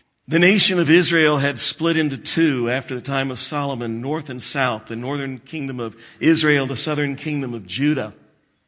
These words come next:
And in the year seven twenty-two B C, the northern kingdom was judged by God because of their sin.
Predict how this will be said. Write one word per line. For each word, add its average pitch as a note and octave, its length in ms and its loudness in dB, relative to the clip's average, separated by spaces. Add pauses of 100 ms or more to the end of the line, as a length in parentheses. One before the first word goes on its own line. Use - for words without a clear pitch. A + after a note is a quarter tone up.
(540)
And E3 320 4
in E3+ 120 6
the E3 60 8
year F3 240 4
seven F3+ 400 2
twenty-two F3 600 0
B D3 240 2
C, D3 440 2
the B2+ 100 -2
northern C3+ 460 0
kingdom B2+ 540 -2
was A2+ 380 -4
judged B2+ 480 -6
by A#2+ 160 -6
God A#2+ 400 -4
because A#2+ 340 -10
of A2+ 60 -8
their G#2+ 140 -8
sin. A#2+ 680 -10